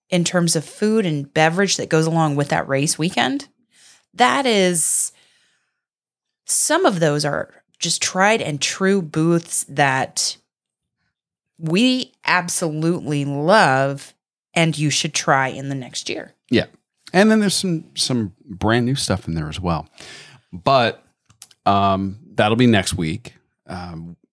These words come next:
Speaker 2: like I said, this is kind of an oddball
Speaker 1: Mm.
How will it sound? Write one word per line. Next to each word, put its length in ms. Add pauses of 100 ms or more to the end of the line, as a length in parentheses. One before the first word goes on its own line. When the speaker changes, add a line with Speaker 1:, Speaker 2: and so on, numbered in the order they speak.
(120)
Speaker 2:
like 120
I 60
said, 260
this 260
is 220
kind 200
of 80
an 100
oddball 800
Speaker 1:
Mm. 260